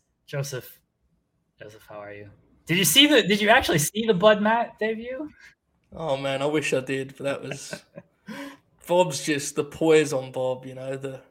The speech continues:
Speaker 2: the calm. Well, Joe,
Speaker 1: <laughs>
Speaker 2: he's a real pro, man. We made a star of that guy, I have to say. But, yeah, that was fun, right? That was a, that
Speaker 1: Yeah.
Speaker 2: was a nice little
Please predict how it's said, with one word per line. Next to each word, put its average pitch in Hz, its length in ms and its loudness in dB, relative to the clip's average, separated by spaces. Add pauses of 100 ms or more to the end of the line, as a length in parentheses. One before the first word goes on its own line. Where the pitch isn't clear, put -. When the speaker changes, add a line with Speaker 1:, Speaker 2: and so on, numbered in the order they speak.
(240)
Speaker 2:
the - 80 -16
calm. 147 580 0
Well, 202 240 4
Joe, 131 340 -6 (500)
Speaker 1:
<laughs> - 300 -4 (360)
Speaker 2:
he's 190 220 0
a 175 80 4
real 151 200 6
pro, 139 400 0
man. 131 200 -10
We 156 100 -2
made 160 160 4
a 127 60 -2
star 135 340 -2
of 127 60 -10
that - 180 -14
guy, 131 260 -10 (160)
I 139 60 0
have 139 180 0
to 131 100 -10
say. 131 360 -8
But, - 160 -18 (760)
yeah, 208 100 2
that 226 120 4
was 226 120 0
fun, 160 500 -2
right? 160 280 2 (160)
That 160 140 -2
was 143 120 -6
a, 143 60 -4
that 143 80 0
Speaker 1:
Yeah. 139 60 0
Speaker 2:
was 135 120 -6
a 139 40 -6
nice 135 300 -2
little 131 280 -6